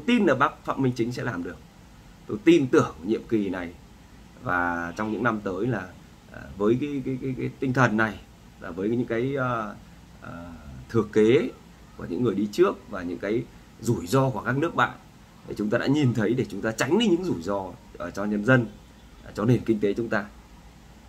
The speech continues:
<clears throat> Những năm chúng ta bị diễn biến hòa bình, chúng ta đã thấy một loạt, đấy, một loạt các cái tập đoàn, công ty, tổng công ty nhà nước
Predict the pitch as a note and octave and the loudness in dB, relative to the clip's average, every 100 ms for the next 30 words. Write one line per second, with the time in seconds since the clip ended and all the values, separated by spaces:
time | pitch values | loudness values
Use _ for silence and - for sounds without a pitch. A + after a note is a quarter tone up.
0 | - - E3 B2+ - - - - - - | -8 -4 -2 -2 -6 -16 -20 -20 -20 -20
1 | - - - C#3 F#3 F#3 E3+ E3+ E3+ D#3 | -20 -20 2 8 10 10 8 6 4 2
2 | - A2+ C3+ D#3 F3+ D3+ A#2+ G#2 A#2 G2 | -2 0 0 0 0 4 4 2 0 -2
3 | A2+ G2 A2 - A#2 A#2 D#3 C#3 - - | -2 -4 -4 -2 2 4 4 4 -4 -16
4 | - - - - - - - E2 A2+ A2+ | -20 -20 -20 -20 -20 -18 -14 -4 0 4
5 | C#3+ B2+ - - C3+ D#3+ - D3 D3 - | 4 2 -6 -4 -2 -2 -4 -6 -4 -4
6 | - - - - - - - - - - | -6 -10 -14 -20 -20 -20 -20 -20 -20 -20
7 | - - G2+ - A#2+ A2+ F#2 E2 D#2 - | -16 -8 -8 0 4 4 2 -6 -12 -4
8 | A#2 A2+ C3 B2 G#2+ - G2+ A#2 G#2 E2 | -4 0 2 2 0 -6 -2 -2 0 2
9 | A#2 D3 | 2 2